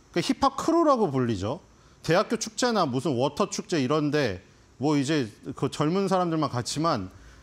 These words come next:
네, 가고 싶죠. 근데 거기 가면은 힙합 노래들이 굉장히 많이 나옵니다. 그러니까 힙합 크루에서 힙합 레이블이 됐다는 건 이제 금전적인 계약 관계가 성립한다는 거죠. 그 박재범이 박 사장으로 불렸잖아요. 그래서 여기 원소주 사업도 하고 지금은 씨제이의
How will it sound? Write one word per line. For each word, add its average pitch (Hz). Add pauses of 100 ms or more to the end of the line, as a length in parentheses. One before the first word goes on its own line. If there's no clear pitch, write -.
네, 135
가고 180
싶죠. 180
근데 165
거기 175
가면은 170
힙합 262
노래들이 165
굉장히 165
많이 156
나옵니다. 95 (320)
그러니까 185
힙합 285
크루에서 277
힙합 262
레이블이 220
됐다는 151
건 135
이제 127
금전적인 156 (380)
계약 190
관계가 220
성립한다는 185
거죠. 92
그 190
박재범이 202
박 -
사장으로 233
불렸잖아요. 127 (360)
그래서 143
여기 131
원소주 151
사업도 180
하고 135 (220)
지금은 214
씨제이의 240